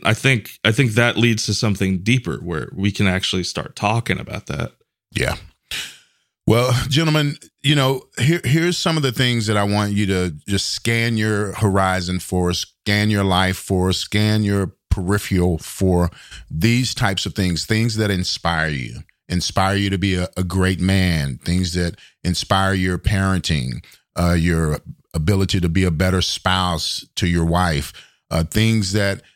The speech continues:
Speaker 2: inspire you to do better at work. Start scanning your kind of, uh, life and, and things that are close to you for those things, things that encourage you, things,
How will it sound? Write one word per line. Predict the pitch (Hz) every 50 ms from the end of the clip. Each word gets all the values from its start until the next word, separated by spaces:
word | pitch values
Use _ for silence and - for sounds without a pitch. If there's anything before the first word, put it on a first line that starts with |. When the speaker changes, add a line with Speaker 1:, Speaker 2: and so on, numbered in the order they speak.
| _ _ -
Speaker 2:
inspire | - 98 - - - - - 110 104 104 104 104
you | 107 101 101 104 92
to | - - 95
do | 87 101 98 95
better | 78 80 95 95 98 95 90 87
at | 87 80
work. | 82 95 95 90 76 - -
Start | - - 110 101 98 95 -
scanning | - - - - 110 107 107 104 104 104 101 95 98 95 - -
your | - 82 85 92 90 85 82
kind | - - 95 90 90
of, | 87 78 76 - - _ -
uh, | 71 69 58
life | 64 69 80 85 85 90 92 90 90 82 - - -
and, | 76 71 65 69 67 - - - -
and | 57 62 64 58 - -
things | 92 92 92 87 82
that | 85 71
are | 71
close | - - - 85 85 -
to | - - 87
you | 78
for | 69 - - 73
those | 73 71 67 -
things, | - 64 57 58 58 - - - - - - - -
things | 107 107 113 107 95
that | 113 110 107
encourage | 104 92 - - - 113 104 110 107 101 95 78 - 67
you, | - - - - _ _ _ _ _ _ _ _ _ _ _ _ -
things, | 110 113 113 113 113 104 -